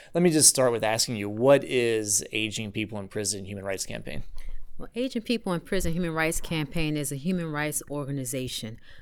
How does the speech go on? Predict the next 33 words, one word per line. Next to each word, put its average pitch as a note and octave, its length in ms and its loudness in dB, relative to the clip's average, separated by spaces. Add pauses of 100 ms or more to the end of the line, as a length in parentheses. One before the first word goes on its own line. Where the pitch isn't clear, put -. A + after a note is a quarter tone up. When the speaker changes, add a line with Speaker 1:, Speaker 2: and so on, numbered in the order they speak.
(140)
Speaker 2:
Um, D#3 300 -2
what - 160 0
we F#3 120 -2
do F3+ 300 0
is D#3 140 -2
we E3+ 120 -4
lobby, E3 600 0
we D#3+ 260 -6
advocate, D#3 520 -2
and D3+ 80 -6
we D3+ 180 -6
educate D#3+ 800 -2 (320)
the C#3+ 80 -6
public F3 400 -6
and D#3 160 -2
others D3 500 -2 (160)
on D3 180 -2
elderly D3+ 380 -4
people D3 400 -10
in C3+ 140 -14 (100)
prison. B2 480 -4 (420)
Um, E3 200 -2
since A3+ 320 2
the - 80 -2
nineteen F#3 420 0
eighty-four E3 720 -2
abolishment D3+ 680 -2
of - 120 -16
parole D#3 280 -2
by C#3+ 160 -4
the C#3 100 -6
federal F#3 540 0
level, C#3 460 -6